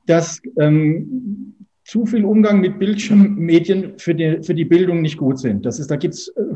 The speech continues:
hunderte von Studien, die das ganz klar gezeigt haben. Wer das leugnet, der leugnet Fakten. Ja?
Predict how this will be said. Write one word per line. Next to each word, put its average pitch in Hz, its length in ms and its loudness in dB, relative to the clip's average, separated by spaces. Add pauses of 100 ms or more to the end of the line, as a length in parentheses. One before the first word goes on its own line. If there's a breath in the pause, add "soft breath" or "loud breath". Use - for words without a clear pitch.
(140)
hunderte 254 360 2
von 127 160 0
Studien, 131 320 -2
die 123 60 -2
das 127 160 -8
ganz 147 200 -2
klar 135 180 -2
gezeigt 135 420 -4
haben. 117 180 -4
Wer 131 80 -2
das 151 240 -4
leugnet, 151 420 0
der 131 80 0
leugnet 131 360 0
Fakten. 120 280 -8 (300)
Ja? 113 320 -10